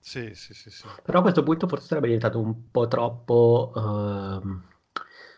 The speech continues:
Speaker 2: non so come dire, un, un, un po' troppo epico in senso stretto, forse che non, non, non so quanto sarebbe calzato al contesto, però diciamo che secondo me non ci stava proprio come scena in sé.
Speaker 1: Sì,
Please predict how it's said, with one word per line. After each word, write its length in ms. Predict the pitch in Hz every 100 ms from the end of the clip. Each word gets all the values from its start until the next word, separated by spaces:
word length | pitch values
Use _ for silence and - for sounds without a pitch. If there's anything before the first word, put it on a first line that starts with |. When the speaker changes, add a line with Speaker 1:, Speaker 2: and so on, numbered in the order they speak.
| _ _
Speaker 2:
non 140 | 110
so 80 | 113
come 140 | 113
dire, 160 | 110 110
un, 120 | 110 - _ _ _ _ _ -
un, 580 | 117 120 117 113 - - -
un 120 | 123
po' 100 | 131
troppo 240 | 143 -
epico 320 | 135 131 123 117
in 100 | 110
senso 400 | - 113 117 113
stretto, 580 | - 135 101 - -
forse 280 | 98 104 -
che 100 | 107
non, 280 | 101 98 98
non, 240 | 98 104
non 120 | 107 107
so 100 | 113
quanto 340 | 113 107 110
sarebbe 560 | 107 110 104 101 104 104 104 101 104
calzato 640 | 117 110 107 104 101 -
al 80 | 104
contesto, 440 | 92 107 110 - 95
però 240 | 123 - - -
diciamo 220 | - 143
che 60 | 127
secondo 200 | 113 123
me 60 | 117
non 80 |
ci 80 | 120
stava 240 | - 104 98
proprio 240 | 107 101
come 120 | 101
scena 380 | - 110 104 104 - _ -
in 160 | 113
sé. 300 | 113 - - - _ _ _ _ _ _ _ _ _ _ _ _ _ _
Speaker 1:
Sì, 400 | - 107 110